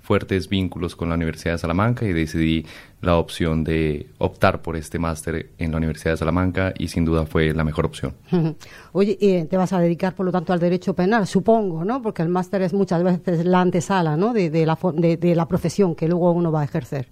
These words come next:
Speaker 1: Claro, esa, esa es la idea, esa es la idea, poder desarrollar todo lo aprendido y poder aplicar y también, si se puede, aportar desde, desde mis conocimientos.
Speaker 2: Muy bien, bueno, pues presentado perfectamente Germán Medina por él mismo,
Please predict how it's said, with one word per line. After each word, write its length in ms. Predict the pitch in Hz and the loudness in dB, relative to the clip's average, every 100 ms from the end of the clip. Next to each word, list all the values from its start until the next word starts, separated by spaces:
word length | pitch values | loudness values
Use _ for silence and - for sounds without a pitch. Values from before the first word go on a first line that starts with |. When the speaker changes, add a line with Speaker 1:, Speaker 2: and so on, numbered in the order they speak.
| - - | -12 0
Speaker 1:
Claro, 320 | 101 85 80 | 4 4 4
esa, 300 | 98 - 123 - | 2 2 0 0
esa 180 | 123 | -2
es 80 | 131 | 0
la 120 | 120 | 2
idea, 260 | 107 90 78 | 2 2 0
esa 240 | - 90 | -4 -6
es 80 | 95 | -4
la 80 | 92 | 0
idea, 300 | 87 101 98 | 2 2 0
poder 260 | 90 87 87 | 0 0 0
desarrollar 600 | 87 90 87 87 92 87 - - | -4 -2 -2 2 2 0 -6 -8
todo 180 | - 95 | 2 2
lo 80 | 92 | 4
aprendido 400 | 90 90 90 98 | 0 -2 0 0
y 60 | 92 | 0
poder 360 | 82 80 80 | -2 -2 0
aplicar 520 | 82 - 80 98 107 | -2 -4 -2 0 0
y 260 | 104 85 80 | -2 -4 -6
también, 380 | 76 78 85 87 | -6 -4 -2 -2
si 100 | 90 | -4
se 100 | - | -8
puede, 320 | - 92 92 87 - - | -2 2 2 -2 -10 -8
aportar 600 | 92 92 85 85 92 87 73 | -4 -2 -2 2 0 2 -2
desde, 500 | 78 73 78 71 - - | -6 -6 -8 -8 -10 -8
desde 220 | 82 80 | -6 -4
mis 160 | 80 - | -4 -4
conocimientos. 640 | 78 80 80 71 - - - 175 | -4 -2 -2 -2 -6 -18 -8 -2
Speaker 2:
Muy 240 | 175 175 | 0 2
bien, 280 | 165 165 165 | 0 0 0
bueno, 200 | 196 190 | 0 0
pues 140 | 175 | -2
presentado 520 | 196 175 170 208 214 | -2 -2 -2 0 0
perfectamente 540 | 190 180 196 190 190 190 | 0 -4 -2 0 0 -2
Germán 320 | 185 185 190 | -2 0 0
Medina 340 | 180 185 208 | 0 0 0
por 140 | 196 175 | 0 2
él 100 | 185 | 4
mismo, 480 | 196 208 202 269 | 4 2 2 0